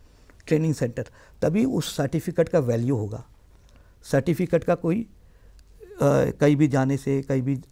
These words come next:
देने से उस सर्टिफिकेट का कुछ वैल्यू होता है। डीजी से जैसा फ्लाइट डिस्पैचर कोर्स कंडक्ट कराती है,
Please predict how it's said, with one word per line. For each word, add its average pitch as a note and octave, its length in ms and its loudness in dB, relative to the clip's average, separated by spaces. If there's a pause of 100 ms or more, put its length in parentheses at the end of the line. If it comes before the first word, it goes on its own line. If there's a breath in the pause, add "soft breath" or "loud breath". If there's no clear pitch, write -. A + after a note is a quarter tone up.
देने C#3 240 0
से F#3+ 260 -8 (140)
उस - 140 -6
सर्टिफिकेट D3 500 -4
का A#3 160 -8 (400 soft breath)
कुछ C#3 140 -2
वैल्यू A#2+ 280 2
होता A2+ 180 -4
है। A2+ 100 -8 (400 soft breath)
डीजी D#3+ 340 0
से F3+ 160 0
जैसा D#3+ 260 2
फ्लाइट C#3+ 260 0
डिस्पैचर D3 400 2
कोर्स C#3+ 240 0
कंडक्ट C#3 340 -2
कराती C3+ 360 -6
है, B2+ 120 -10